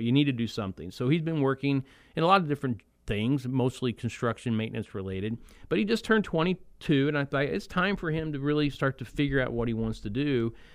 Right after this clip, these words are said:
So I've started introducing him to all kinds of things. I mean, all kinds of things. And just people, and I'm always a big believer in that your kids need a, a mentor besides your own. You can be an example for them. Um, usually it's more of a visual example. The verbal examples are fine, but they go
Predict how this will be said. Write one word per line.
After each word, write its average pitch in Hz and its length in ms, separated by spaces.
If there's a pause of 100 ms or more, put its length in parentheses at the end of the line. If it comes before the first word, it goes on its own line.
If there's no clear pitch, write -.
(140)
So 151 200
I've 143 120
started 151 280
introducing 135 600
him 110 60
to 107 80
all 135 380
kinds 113 340
of 92 80
things. 69 460
I 120 60
mean, 110 180
all 131 180
kinds 113 300
of 95 80
things. 90 400
And 120 180
just 135 220
people, 143 540
and 107 160
I'm 120 120
always 147 260
a 135 40
big 127 220
believer 117 340
in 110 80
that 110 100
your 107 140
kids 135 300
need 123 120
a, 107 240
a 107 40
mentor 117 380
besides 101 440
your 95 140
own. 101 180
You 160 80
can 190 140
be 185 100
an 175 80
example 127 500
for 95 160
them. 73 280 (480)
Um, 107 400 (140)
usually 147 480
it's 135 120
more 147 160
of 147 60
a 151 60
visual 127 400
example. 87 480
The 98 100
verbal 151 380
examples 143 520
are 131 80
fine, 131 420
but 110 180
they 120 180
go 117 300